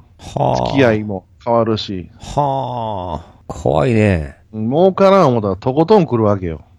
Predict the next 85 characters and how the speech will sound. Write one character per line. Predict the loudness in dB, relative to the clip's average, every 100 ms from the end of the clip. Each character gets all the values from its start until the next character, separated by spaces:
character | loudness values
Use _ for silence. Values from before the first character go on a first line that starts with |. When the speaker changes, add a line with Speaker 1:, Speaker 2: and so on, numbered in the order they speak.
| _ -20
Speaker 1:
は | -14 -12 -8 -6 -2
あ。 | 2
Speaker 2:
例 | 4
え |
ば、 | 6 6 6
俺 | 4 4
ら、 | 2 2 -2
ま | -2
あ、 | 0
営 | 0
業 | 2
や | 0
か | 0 2
ら、 | 4 2
Speaker 1:
え | 0 0
え。 |
Speaker 2:
あ | 0 -2
の | -4 -4 -4 -4 -4 -8 _
ー、 | -2
ま | 0
あ、 |
明 | 0
日 | 2 4 4 2
納 | 0 0
品 | 0
せ | 0 0
ん |
と | 2
い | 2
か | 4 2
ん |
現 | 4 4 4
場 | 4
が | 2
あ |
る | -2
と。 | 0 -2 -2 -18 _
Speaker 1:
あ | -12 -8
ー、 |
な | -6
る | -4
ほ | -4
ど、 |
な | -4
る | -4
ほ |
ど。 | -4
Speaker 2:
ね。 | -6 -10 _
Speaker 1:
は | -18
い。 | -18 _ _ -14
Speaker 2:
で、 |
こ | -6 0
れ | 2
が、 | 4 4 6 2 -2 _ _ -6
例 | 0 2 2
え |
ば、 | 2 0 0 -4 -8
三 | -6 -4
日 | 0 2
遅 | 2 0
れ | -2
ま | -2
す | -6
と。 | -8 -10 -10 -10
Speaker 1:
な | -6 -4
る | -4
ほ |
ど。 | -4 -4
う | -2 -4
ん。 | -4 -10 -18 _ -16
Speaker 2:
ま | -4
あ、 |
広 | 2 2
島 | 4 2
や | 0
っ |
た | 0
ら、 | 0
ま | 0
あ、 |
頭 | 0 -2 -2
下 | -2
げ | 0
て |
謝 | 2